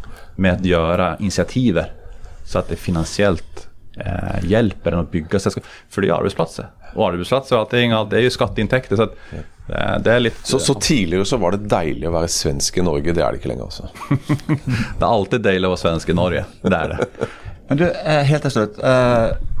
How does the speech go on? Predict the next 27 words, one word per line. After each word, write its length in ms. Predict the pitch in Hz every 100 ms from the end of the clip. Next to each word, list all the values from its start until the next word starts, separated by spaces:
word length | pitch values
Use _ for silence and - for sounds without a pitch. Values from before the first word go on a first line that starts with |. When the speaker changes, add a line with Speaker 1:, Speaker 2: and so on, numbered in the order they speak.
| - - -
Speaker 3:
du, 160 | 123 143
du 180 | 117 147
känner 280 | 143 131 135
alltså 220 | 135 117 - - -
två 240 | - 135 135
av 120 | 107
grundarna 560 | 113 113 117 107 95 95
i 120 | 92
tandbeltsystemet 720 | 110 98 98 101 - 107 95
då, 100 | 78
som 220 | 92 101
har, 420 | 104 98 92 95
eh, 60 | 92 -
nylig, 640 | 98 104 104 104 107 98 -
eh, 120 | 98 92
flyttat 360 | - 87 -
till 100 | 98
Schweiz. 500 | - 87 87 - - -
Eh, 140 | 104 107
och 200 | 110 120
så 300 | 143 135 113
blir 400 | 95 95 120 131
det 80 |
sagt 300 | 113 120 123
i 40 | 104
norsk 300 | 104 110 -
debatt 400 | 104 135 -